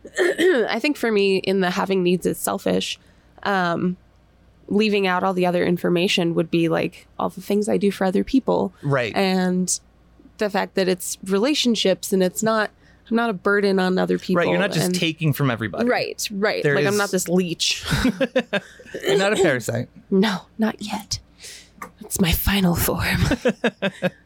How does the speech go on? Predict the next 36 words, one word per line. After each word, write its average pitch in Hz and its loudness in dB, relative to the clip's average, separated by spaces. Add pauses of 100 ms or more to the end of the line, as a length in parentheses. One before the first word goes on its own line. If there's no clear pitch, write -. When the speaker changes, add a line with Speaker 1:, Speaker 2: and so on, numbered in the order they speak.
(220)
Speaker 1:
Um, 220 0 (200)
the 214 0
next 226 2
one 220 2
is, 185 2
where 202 2
is 233 0
this 185 0
coming 277 4
from? 233 2 (480)
Is 226 2
it 269 2
a 262 0
reliable 185 0
source? - -2 (240)
So - 0
this 302 0
can 262 2
be 240 4
the 202 2
same 214 0
question 196 0
that 180 2
we've 247 4
used 190 2
in 180 6
the 175 2
past, 208 -2
which 196 -2
is, 185 0
like, - -4
whose 208 2
voice 190 0
is - -2
that? - -8
Speaker 2:
Right. 135 -2